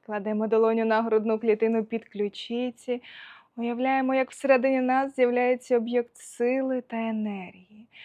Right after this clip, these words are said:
Можливо, то сонце, промінчик світла, куля, що світиться, квітка, у кожного свій об'єкт. З кожним вдихом він стає все більше і більше. Глибокий вдих.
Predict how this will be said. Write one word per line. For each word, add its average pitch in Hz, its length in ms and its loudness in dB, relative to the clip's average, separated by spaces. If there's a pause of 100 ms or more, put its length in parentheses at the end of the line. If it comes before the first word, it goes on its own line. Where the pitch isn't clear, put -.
(220)
Можливо, 285 360 0
то 190 180 -8
сонце, 262 680 -4
промінчик 262 560 -4
світла, 247 720 -8 (120)
куля, 247 460 -2
що 247 180 -16
світиться, 233 640 -10 (480)
квітка, 240 640 -10
у 254 160 -8
кожного 196 560 -6
свій 277 520 -8
об'єкт. 254 600 -12 (120)
З - 140 -20
кожним 320 540 -4
вдихом 202 440 -4
він 190 100 -10
стає 208 240 -10
все 214 260 -6
більше 214 440 -6
і 214 60 -4
більше. 214 560 -10
Глибокий 196 480 -8
вдих. 226 560 0